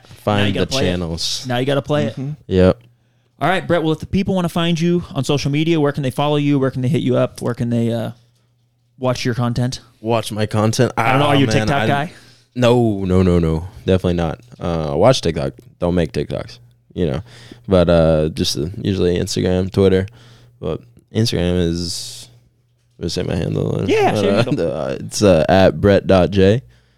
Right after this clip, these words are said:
Speaker 1: with, uh, two T's, and then I have no idea what my Twitter handle is. So something similar,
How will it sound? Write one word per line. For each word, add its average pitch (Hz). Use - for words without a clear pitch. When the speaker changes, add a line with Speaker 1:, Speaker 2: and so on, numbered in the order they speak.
Speaker 1:
with, 92
uh, 85
two 95
T's, 104
and 92
then 87
I 90
have 85
no 90
idea 90
what 90
my 82
Twitter 95
handle 98
is. 127
So 85
something -
similar, 104